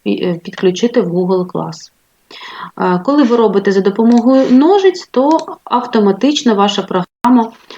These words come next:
вас запитає, куди зберегти ці файли. Напевно, що ви будете зберігати їх в папочці "Інформатика". Ось таким чином ви проходите по завданню. І, е, для того, щоб ваші, е,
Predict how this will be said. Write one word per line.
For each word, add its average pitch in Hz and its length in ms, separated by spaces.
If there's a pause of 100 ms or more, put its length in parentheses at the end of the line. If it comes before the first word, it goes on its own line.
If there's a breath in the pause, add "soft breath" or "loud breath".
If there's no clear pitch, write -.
вас 247 200
запитає, 175 640
куди 214 460
зберегти 180 680
ці 208 220
файли. 165 560
Напевно, 190 540
що - 140
ви 208 80
будете 196 300
зберігати 175 580
їх 180 140
в - 40
папочці 196 500
"Інформатика". 175 920 (640 loud breath)
Ось 339 160
таким 262 320
чином 240 280
ви 214 120
проходите 208 540
по 196 180
завданню. 175 720 (460)
І, 339 280
е, 190 600
для 196 360
того, 262 320
щоб 240 260
ваші, 233 640
е, 180 300